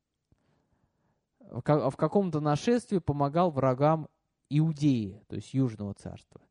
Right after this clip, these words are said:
За что Бог его облегчает, я имею в виду и-, Эдом,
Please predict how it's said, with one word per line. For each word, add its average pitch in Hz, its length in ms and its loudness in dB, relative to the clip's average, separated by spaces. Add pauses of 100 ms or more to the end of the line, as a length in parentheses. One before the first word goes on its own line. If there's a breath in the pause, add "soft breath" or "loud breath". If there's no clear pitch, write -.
(500 soft breath)
За 143 180 4
что 262 520 4
Бог 143 440 4
его 143 360 4
облегчает, 220 840 2 (320)
я 147 280 2
имею 135 240 -2
в 127 40 0
виду 127 220 -2
и-, 123 280 -2
Эдом, 135 520 0